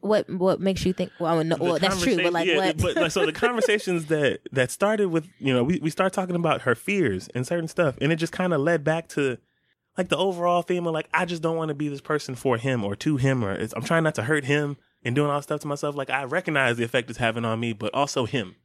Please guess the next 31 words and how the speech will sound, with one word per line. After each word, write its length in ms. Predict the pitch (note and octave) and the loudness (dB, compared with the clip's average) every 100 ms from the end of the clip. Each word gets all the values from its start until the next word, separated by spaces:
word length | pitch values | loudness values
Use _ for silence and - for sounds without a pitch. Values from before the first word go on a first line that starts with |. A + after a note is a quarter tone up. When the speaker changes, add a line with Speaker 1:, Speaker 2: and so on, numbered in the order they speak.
| _ | _
Speaker 1:
Mm-hmm. 180 | G#3 G3+ | 0 2
Speaker 2:
Like, 140 | G3 F3+ | 2 2
it's 160 | C#3 | 0
just 140 | D3 A#2+ | -2 -2
a 80 | A#2 | 0
lot 280 | B2+ C#3+ | 2 2
of, 160 | - - - | 0 -4 -6
it 100 | F3 | -6
was 120 | F#3 | -4
a 40 | |
lot 160 | A#3 G3+ | -6 -4
of 60 | |
him 340 | G3 G3+ A2 - | -2 0 -2 -6
in 120 | C3 | -4
your 100 | C3 | -2
conversation, 580 | C#3+ D#3 C#3 D3+ C#3+ G#2 | 0 0 0 -4 -4 -4
and 80 | A2+ | -2
I 40 | |
was 80 | B2 | -2
just 140 | C#3 C3+ | 0 0
like, 260 | C3+ - _ _ - | 0 -4 _ _ -8
Speaker 1:
Mm. 200 | F3+ E3+ E3+ - | -6 -6 -10 -4
Speaker 2:
"Oh, 360 | B3+ C4 C#3 G#3 | 2 4 4 2
okay." 360 | - D3 E3 - _ _ _ - - | 0 -4 -6 -10 _ _ _ -12 -2
Like, 320 | E3+ D3 - _ | -2 -2 -8 _
she 160 | - F#3+ | -6 -2
recognized 440 | G#3 B3 D3+ B2+ A#2 | -2 0 2 2 0
it 60 | |
as 80 | A#2 | -4
about 240 | A2+ G2+ G#2+ | -4 -4 -4
her, 220 | G2 | -10